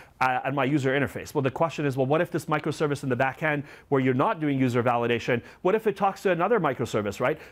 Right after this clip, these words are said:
This is a very agile environment. You're building these services so that they can talk to any other service. So if you say, "Well, you know, I've, my front end is doing the input validation, my service, the back end service shouldn't do it." Well, what if that back end service tomorrow talks to a different front end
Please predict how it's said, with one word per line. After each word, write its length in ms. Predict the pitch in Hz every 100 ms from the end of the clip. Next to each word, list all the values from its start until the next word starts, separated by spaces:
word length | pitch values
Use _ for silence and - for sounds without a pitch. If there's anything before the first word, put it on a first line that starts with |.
| -
This 120 | 196
is 120 | 175
a 60 | 160
very 200 | 160 175
agile 460 | 151 160 151 156 151
environment. 440 | 139 160 185 117
You're 100 | 135
building 340 | 123 160 160
these 140 | 151 135
services 420 | 170 156 143 151
so 80 | 143
that 160 | 127
they 80 | 120
can 160 | 117 127
talk 260 | - 151
to 180 | 147 127 117 - -
any 240 | - 175 160
other 180 | 131 120
service. 440 | - 247 117 - - -
So 200 | - 175
if 140 | 127 -
you 100 | 180
say, 180 | 196
"Well, 220 | 170 160 160
you 120 | 156
know, 180 | 143 139 - -
I've, 220 | - 143 143
my 140 | 143
front 320 | - 190 180
end 120 | 170
is 120 | 139 127
doing 140 | 160
the 80 | 147
input 240 | 139 147
validation, 580 | 127 131 139 196 165 143
my 120 | 135
service, 400 | 120 170 156 143
the 80 | 139
back 220 | 139 139
end 100 | 143
service 220 | 147 135
shouldn't 300 | - 175 135
do 120 | 131 247
it." 180 | 143 - -
Well, 100 | -
what 120 | 175 208
if 80 |
that 160 | 202 170
back 220 | 165 165
end 120 | 170
service 260 | 151 180 160
tomorrow 380 | - 156 170 165
talks 300 | 151 151 -
to 80 | 139
a 20 |
different 300 | 220 233 160
front 220 | 151 131
end 160 | 131